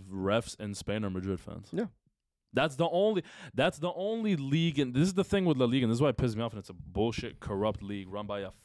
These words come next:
Speaker 1: fat dwarf, yeah? Is because La Liga is the only league ever where you can, where the president of the league can come out and say, "I'm a Madrid fan,"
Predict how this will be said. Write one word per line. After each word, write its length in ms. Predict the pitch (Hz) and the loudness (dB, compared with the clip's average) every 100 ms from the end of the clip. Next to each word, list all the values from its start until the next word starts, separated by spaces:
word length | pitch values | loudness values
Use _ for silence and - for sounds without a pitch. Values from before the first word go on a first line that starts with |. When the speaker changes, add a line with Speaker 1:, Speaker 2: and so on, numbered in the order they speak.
| - | -4
Speaker 1:
fat 280 | 113 107 95 | -2 -2 -4
dwarf, 320 | 98 104 90 - | -4 -4 -6 -10
yeah? 220 | 90 101 - - - | -12 -12 -12 -18 -12
Is 120 | 120 123 | -6 -2
because 300 | 139 160 143 - - _ | 0 0 -2 -8 -20 _
La 80 | 120 | -10
Liga 200 | 160 247 | -8 -6
is 40 | 226 | -6
the 80 | 175 | -2
only 280 | 190 196 180 | -2 -2 -4
league 400 | 170 190 160 147 _ _ - | -2 -2 -2 -8 _ _ -2
ever 480 | 165 147 143 143 139 | -2 -2 -6 -6 -6
where 320 | 117 143 151 127 _ - | -4 -4 -4 -8 _ -12
you 180 | 131 160 | -8 -4
can, 140 | 165 - 180 | -4 -6 -8
where 140 | 120 156 | -2 -2
the 120 | 156 | -2
president 640 | - 175 233 202 151 151 151 | -6 -4 -2 -2 -2 -4 -4
of 200 | 147 156 | -6 -4
the 100 | 147 | -8
league 220 | 151 156 | -8 -8
can 120 | 147 123 | -6 -6
come 220 | 139 131 | -2 0
out 140 | 143 | 0
and 120 | 139 127 | 0 -2
say, 80 | 139 | 0
"I'm 140 | 127 | 0
a 60 | 127 | -2
Madrid 360 | 120 110 104 | -4 -6 -8
fan," 340 | - 95 92 | -8 -10 -8